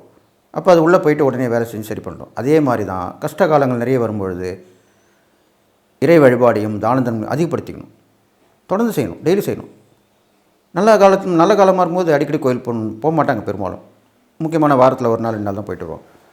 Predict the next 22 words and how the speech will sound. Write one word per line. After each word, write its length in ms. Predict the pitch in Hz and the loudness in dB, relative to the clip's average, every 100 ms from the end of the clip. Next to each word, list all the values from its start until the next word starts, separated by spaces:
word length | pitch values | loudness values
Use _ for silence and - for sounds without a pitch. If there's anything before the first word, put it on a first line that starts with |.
| _ _ _ _ _ _ _ - 127 | _ _ _ _ _ _ _ -6 -4
இப்படி 260 | 135 165 143 139 | -2 2 4 4
கஷ்ட 220 | 143 226 | 2 2
காலம் 280 | 202 170 135 | 4 4 4
வரும்போது, 420 | 120 117 113 107 107 107 107 | 2 2 -2 -2 -2 -4 -2
கெடுபலன் 380 | 160 180 156 120 | -2 2 2 2
ஏற்படும்போது 520 | 110 110 104 101 98 95 - - _ _ _ - | 0 -4 -4 -4 -6 -8 -12 -20 _ _ _ -6
தினசரி 520 | 143 202 220 214 214 202 170 - | 0 2 2 4 6 6 4 0
கோயிலுக்கு 280 | 131 127 110 | -2 -2 -4
போயிட்டு 200 | 104 95 | -8 -8
வரணும், 240 | 95 87 - _ - | -10 -12 -18 _ -6
தினசரி 340 | 165 180 180 156 | -4 -2 -2 -2
போயிட்டு 220 | 117 98 | -4 -4
வரணும், 260 | 90 87 - _ _ _ _ 147 | -8 -10 -16 _ _ _ _ -4
தினசரி 300 | 180 190 180 | -2 0 2
தியானம் 260 | 131 120 110 | 2 2 0
பண்ணணும், 280 | 101 98 98 107 | -6 -8 -6 -2
தவம் 220 | 127 117 | -2 -2
பண்ணணும், 340 | 98 90 90 87 _ _ _ _ _ _ _ 131 | -6 -8 -12 -14 _ _ _ _ _ _ _ 0
தினசரி 480 | 180 220 214 214 214 170 143 131 120 110 104 98 95 - _ _ 127 | 2 2 4 4 4 4 4 2 0 -2 -4 -6 -10 -16 _ _ -2
தர்மம் 320 | 139 143 131 113 | 0 0 -2 -4
செஞ்சுட்டு 320 | 107 95 101 | -6 -8 -8
வரணும், 260 | 92 90 | -10 -14